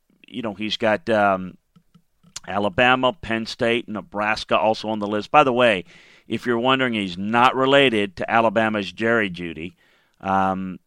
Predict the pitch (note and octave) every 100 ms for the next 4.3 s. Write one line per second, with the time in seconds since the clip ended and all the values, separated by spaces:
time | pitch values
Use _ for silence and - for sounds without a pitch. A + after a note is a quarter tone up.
0 | _ G2+ G2+ F2+ G#2+ G2+ G#2 B2 A#2+ A2+
1 | A2+ F2+ - A#2 G#2 G2+ A#2 G2+ G#2 G#2
2 | - - G2+ F#2+ G2 B2+ C#3+ A2 - B2
3 | A#2 - - _ _ _ _ _ - A2
4 | G#2+ G#2+